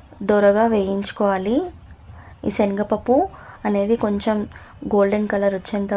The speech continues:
వరకు వేయించుకుంటే సరిపోతుంది. అలాగే నాలుగైదు పచ్చిమిర్చిని కూడా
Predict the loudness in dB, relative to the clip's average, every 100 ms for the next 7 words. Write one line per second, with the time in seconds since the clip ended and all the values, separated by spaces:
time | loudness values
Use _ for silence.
0 | 0 0 0 0 -2 -4 -6 -6 -4 -4
1 | -2 0 0 -2 -2 -4 -2 -2 -2 -8
2 | -20 -4 0 2 2 0 0 0 2 2
3 | 0 -2 -8 -20 -20 -4 -2 -2 -2 -2
4 | -2 -4 -2 0